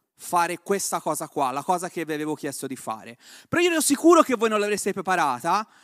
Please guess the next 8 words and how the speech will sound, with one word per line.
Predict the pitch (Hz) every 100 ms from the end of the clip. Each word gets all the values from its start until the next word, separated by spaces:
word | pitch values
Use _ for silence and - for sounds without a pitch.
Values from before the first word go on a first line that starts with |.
| _
e | - 226
quindi | 349 349
ho | 285
chiesto | 294 262 -
a | 240
Nina | 233 220 202
oggi | 202 196
pomeriggio, | 208 202 190 170 139 147 139 131 _